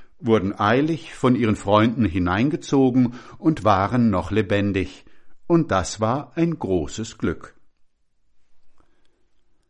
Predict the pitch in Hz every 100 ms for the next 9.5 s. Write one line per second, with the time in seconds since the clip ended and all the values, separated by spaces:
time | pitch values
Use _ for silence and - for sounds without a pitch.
0 | _ - 151 151 165 190 175 131 127 117
1 | 90 131 170 165 123 98 117 139 127 104
2 | - 92 127 135 135 113 - 98 104 98
3 | 113 95 92 - 101 87 - 78 95 127
4 | 139 117 107 101 - 90 110 117 101 87
5 | 95 113 143 127 127 - - - - _
6 | - 117 170 - - 202 208 160 117 139
7 | 185 123 101 101 131 143 135 160 143 107
8 | - 107 104 117 - - 147 - 104 85
9 | 92 92 104 139